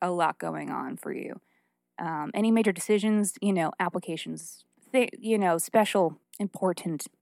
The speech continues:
paperworks and signings and decisions, put them off until Wednesday if you can. Tuesday's not a great day for them, but obviously if you need to do 'em, do 'em. It's not a crisis. End of the week, Sun conjunct Venus, self-care time before the full moon.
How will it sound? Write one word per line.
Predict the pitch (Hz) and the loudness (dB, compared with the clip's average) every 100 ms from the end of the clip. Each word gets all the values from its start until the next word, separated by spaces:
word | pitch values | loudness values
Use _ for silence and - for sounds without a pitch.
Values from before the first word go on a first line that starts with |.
| - | -4
paperworks | 208 190 175 156 143 - - | -2 0 -2 -2 -6 -10 -10
and | 180 165 | -8 -4
signings | - 196 202 196 196 - - | 0 2 4 4 2 0 -8
and | 156 143 139 - | -8 -8 -8 -14
decisions, | 139 - 170 165 160 - - _ - | -14 -6 -6 -4 -6 -8 -16 _ -8
put | 208 | -2
them | 226 | 4
off | 233 240 | 4 4
until | 233 233 | 2 4
Wednesday | 233 233 220 220 - | 4 4 2 0 0
if | 175 175 | -2 -4
you | |
can. | - 233 220 220 | -4 0 2 2
Tuesday's | 202 214 185 180 180 | 2 2 2 0 0
not | 170 | -2
a | 156 | -2
great | - 165 | -2 -2
day | 156 147 | 0 -4
for | - 170 | -2 -2
them, | 170 160 | -2 -2
but | 160 | -2
obviously | 156 156 156 165 156 | -2 -4 -6 -4 -6
if | - | -6
you | 156 | -8
need | 147 | -8
to | |
do | 151 160 | -6 -4
'em, | 165 | -4
do | 220 | -2
'em. | 214 214 240 _ _ | 0 -2 -4 _ _
It's | - - | -16 -10
not | 139 | -10
a | |
crisis. | - 120 - - - _ _ _ - | -4 -4 -4 -10 -14 _ _ _ 8
End | 269 285 | 8 8
of | 247 | 8
the | 233 | 6
week, | 254 233 - _ _ _ | 6 2 -4 _ _ _
Sun | - 208 208 | -4 0 2
conjunct | 214 208 208 | 4 4 2
Venus, | 180 214 226 - - | 0 0 0 -2 -10
self-care | - - 190 190 - 202 | -6 2 2 2 -2 0
time | 196 214 208 208 | 0 -2 0 0
before | 156 - 196 196 | -2 -2 0 2
the | 190 | 0
full | - - 254 | -4 2 4
moon. | 254 202 202 233 262 | 6 4 4 4 2